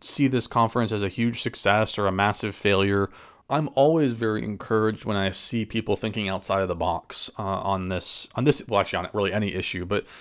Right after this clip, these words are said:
in particular on this issue, because this is one that's been going on for, for so long with virtually no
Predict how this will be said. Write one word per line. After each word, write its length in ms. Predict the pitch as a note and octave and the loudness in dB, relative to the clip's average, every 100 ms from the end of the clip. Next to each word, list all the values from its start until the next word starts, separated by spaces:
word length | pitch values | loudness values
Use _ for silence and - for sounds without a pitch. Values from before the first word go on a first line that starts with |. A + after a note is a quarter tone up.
| - - | -20 -12
in 60 | C3 | -4
particular 360 | C#3 F#3 B2+ | 0 2 2
on 100 | G#2+ | 2
this 180 | G#2+ G#2 | 0 -2
issue, 340 | A2 G2+ A2 F#2+ | -4 -4 -4 -6
because 280 | G2 A2 | -4 -4
this 140 | G#2+ G2+ | -2 -2
is 140 | G2+ | -2
one 180 | A#2 A2 | 0 0
that's 160 | G2+ - | -2 -4
been 140 | A2+ | -2
going 200 | G#2+ G#2+ | 0 2
on 180 | G#2 G#2 | 0 -2
for, 380 | - G#2+ G2+ - | -2 0 0 -4
for 180 | - A2+ | -10 -6
so 240 | - C3 | 0 2
long 600 | A#2 G2+ G#2 A2 G2+ F2+ - - - - | 2 2 4 2 0 -4 -10 -20 -16 -2
with 480 | A2 G2+ G#2 - - | 0 0 -6 -18 -6
virtually 540 | B2 B2 - A2+ G#2+ | -2 -2 0 -2 0
no 580 | G2+ G2+ G2+ G2 F#2+ | 0 2 2 2 0